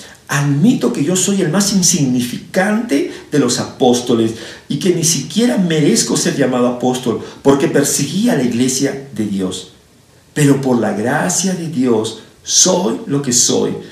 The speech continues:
y la gracia que Él me concedió no fue infructuosa. Al contrario,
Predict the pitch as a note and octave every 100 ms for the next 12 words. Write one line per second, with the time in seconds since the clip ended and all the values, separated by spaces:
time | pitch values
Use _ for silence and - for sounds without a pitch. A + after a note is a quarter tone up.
0 | - - D3 C3+ A#2+ D#3 F#3 G3 - E3
1 | F3+ F#3+ G3+ - D3+ C3 - A2+ - A#3+
2 | G3+ - - - - A2+ A2+ - - A3+
3 | - - A#2+ - G#2+ G2+ - G#2+ - -
4 | - - - - - - G#2+ A2+ A2 A2+
5 | B2+ C#3+ A2+ G2+